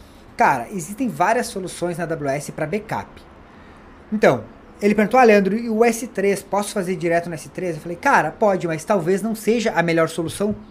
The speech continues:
pro teu negócio, pra ti, pra, pra tua situação." Aí eu falei pra ele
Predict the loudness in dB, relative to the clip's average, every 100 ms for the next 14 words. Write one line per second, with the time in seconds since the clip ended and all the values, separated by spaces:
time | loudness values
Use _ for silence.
0 | -8 -6 -4 -2 0 0 -2 -4 -4 -10
1 | -20 -20 -20 -20 -4 -4 -4 -8 -6 -6
2 | -4 -6 -4 -4 -4 -8 -4 -8 -6 -10
3 | -12 -18 -8 0 0 2 0 2 0 0